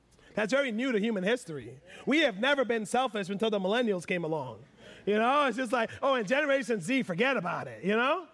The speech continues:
It's, it's, it's like the millennials and the, the Generation Z invented this, right? We as people don't like to wait. But sometimes it's okay to wait on God. And when you wait on God, you have to get to this third part,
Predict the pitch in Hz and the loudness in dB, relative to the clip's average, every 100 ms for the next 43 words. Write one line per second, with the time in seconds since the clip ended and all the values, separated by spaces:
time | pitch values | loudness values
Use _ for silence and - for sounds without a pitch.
0 | _ _ - - 240 277 269 277 285 240 | _ _ -16 -2 0 2 0 0 0 0
1 | 247 247 277 294 294 254 254 247 220 202 | 0 2 2 2 0 0 0 0 0 0
2 | 254 262 254 233 247 233 196 240 294 214 | 0 0 0 -2 0 0 2 0 0 -2
3 | 165 127 - 180 220 269 _ _ _ _ | -4 -6 -4 0 0 -2 _ _ _ _
4 | _ _ _ _ - 190 294 311 269 254 | _ _ _ _ -2 2 4 4 0 -2
5 | - 262 262 247 233 233 220 226 208 208 | -2 -2 0 0 0 0 0 -2 -2 -4
6 | 185 190 160 123 - - _ _ _ _ | 0 0 -2 -6 -20 -20 _ _ _ _
7 | _ _ _ _ _ - 165 226 254 226 | _ _ _ _ _ -10 -4 -2 -2 -2
8 | 208 196 180 - 185 170 156 151 143 147 | -2 -2 -6 -4 -2 -2 -4 -6 -8 -10
9 | 131 123 - _ _ _ _ _ _ - | -12 -14 -20 _ _ _ _ _ _ -18
10 | - - 196 220 226 262 240 208 240 247 | -10 -2 2 2 4 2 0 0 2 2
11 | 202 170 160 139 _ _ - - 180 208 | 0 -4 -10 -16 _ _ -20 -8 0 0
12 | 214 185 220 - 196 190 - 214 190 208 | 0 -2 -2 -2 -4 -4 0 0 0 -2
13 | 214 175 | -2 -2